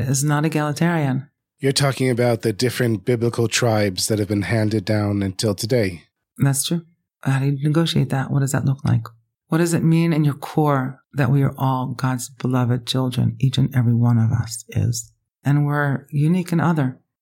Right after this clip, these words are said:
Speaker 1: I remember after my first year at Ziegler, uh, the second year student, the second year began and there were new students. And I called my mom petrified.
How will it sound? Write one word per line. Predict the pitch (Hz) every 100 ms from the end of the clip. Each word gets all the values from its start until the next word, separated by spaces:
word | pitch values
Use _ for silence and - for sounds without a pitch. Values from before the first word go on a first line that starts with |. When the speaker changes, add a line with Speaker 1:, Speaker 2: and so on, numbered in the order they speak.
| -
Speaker 1:
I | 165
remember | 160 175 180
after | 156 156
my | 156
first | 156 165 160
year | 156
at | 139 139
Ziegler, | - 147 143 139 135 - _ _ -
uh, | 135 143 143 - _ _ _
the | 147 147
second | - 151 156
year | 147
student, | - 143 117 139
the | 147
second | 127 120 123 151
year | 139 135 127 _ _ _ 131
began | 143 131 131 131 143 139 -
and | 135 131
there | 135
were | 131
new | 135
students. | 120 - 147 131 113 113 _ _ _
And | - 143
I |
called | 131 151 147
my | 147 139
mom | 135 131 131 135 - _ _ - -
petrified. | 151 - 131 - 104 -